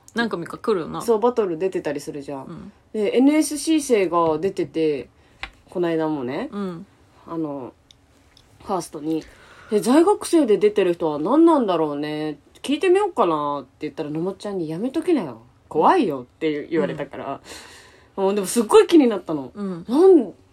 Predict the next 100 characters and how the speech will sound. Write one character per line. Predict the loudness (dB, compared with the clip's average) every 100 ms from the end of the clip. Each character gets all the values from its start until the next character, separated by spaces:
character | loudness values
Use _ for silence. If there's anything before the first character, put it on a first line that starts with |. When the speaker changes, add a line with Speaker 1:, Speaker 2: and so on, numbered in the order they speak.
| -16
Speaker 2:
在 | -8 -4
学 | -4 -4
生 | -4 -4
で | -4
出 | -8
て | -6
る | -6
の | -6
は |
何 | 0 4 4
な | 4
ん | 0
だ | -4
ろ | -6
う | -10
っ | -16 _ _ _ -10
っ |
て | -8
本 | -4 -4
当 | -4
気 | -4
に | -4
な |
っ | -4
た | -8
か | -12
ら、 | -12
Speaker 1:
う | -8
ん。 | -4
Speaker 2:
の | 0
も | 0
っ |
ち | -2
ゃ | -2
ん | 0
い |
な | 0
い | -2
隙 | -6 -8
に、 | -4 -4 -8 -4
Speaker 1:
う |
ん。 | 2
Speaker 2:
「ね | 2
え |
ね | 2 -4 -6 -8 -16
え、 |
Speaker 1:
う | -2
ん。 |
Speaker 2:
な | 2
ん |
で | 2
在 | 4 2
学 | 0 -2
生 | -4 -2 -2 -2
で | -4 -4
出 | -4 -4
て | -2
る | -4
人 | -8 -10
と | -10
出 | -10
て | -8 -6
な | -4 -8
い |
人 | -10 -14
い |
て、 | -10 -8
な | -4 -2
ん |
で | -2
出 | -2 -4
て | -4
る | -4 -6
の？」 | -8 -8 -10 -12
っ | -8
て | -6
聞 | -6
い | -8
た | -8
ら、 | -6
Speaker 1:
う | -6
ん。 |
う | -8
ん。 | -14 _ _ _ _ _
Speaker 2:
そ | -6
の、 | -4 -4 -6 -14 _ _
ラ | -4 -4
ッ |
シ | -4 -8 -6
ュ |
あ | -6
る | -12
じ | -18
ゃ |
ん。 | -14
Speaker 1:
う | -10
ん。 | -10 -14 _
Speaker 2:
あ | -2
れ | 2 2
の | 2 0 -2